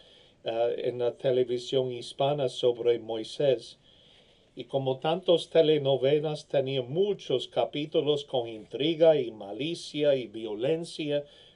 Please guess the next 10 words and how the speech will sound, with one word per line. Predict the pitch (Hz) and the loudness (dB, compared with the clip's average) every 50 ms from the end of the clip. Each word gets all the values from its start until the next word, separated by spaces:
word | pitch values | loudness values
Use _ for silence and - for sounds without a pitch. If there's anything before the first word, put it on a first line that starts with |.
| _ _ - | _ _ -2
crueldad, | - 127 123 123 117 117 110 104 - 127 135 156 160 165 160 - | 2 4 6 6 6 4 2 2 2 4 4 6 6 4 4 0
traición. | - 123 117 110 117 117 117 113 - - - 117 120 117 110 104 95 90 95 _ _ _ _ _ _ _ _ _ _ _ _ _ _ _ _ _ _ _ _ _ _ _ _ - | -6 -4 -2 -2 -2 -2 -4 -6 -10 -12 -8 -2 0 0 0 0 -6 -10 -18 _ _ _ _ _ _ _ _ _ _ _ _ _ _ _ _ _ _ _ _ _ _ _ _ -4
Moisés, | 131 131 135 135 135 - 190 196 196 185 165 156 165 - - - - _ _ _ _ _ _ _ _ _ | 0 0 0 0 0 2 6 6 6 6 6 4 0 -4 -12 -16 -18 _ _ _ _ _ _ _ _ _
eh, | - 123 127 - | -2 0 0 4
había | - 123 127 135 156 156 151 147 | 4 4 4 4 0 0 0 -2
fugado | - - - 151 143 127 127 139 147 156 165 156 165 160 160 - 151 - - - 147 131 | -2 -6 -6 -6 -4 2 4 4 6 8 8 8 8 8 8 6 0 -4 -8 -10 -12 -2
del | - 131 131 135 135 131 | 4 4 4 4 4 4
desierto | 131 131 127 - - - 147 139 135 135 131 - - 123 123 127 127 - _ _ _ _ | 4 4 4 2 -4 -4 2 2 2 2 2 2 0 2 2 2 -2 -6 _ _ _ _
por | - 143 131 127 | 2 4 6 6
haber | 127 127 123 131 127 135 143 139 135 | 6 6 6 6 4 4 4 2 -2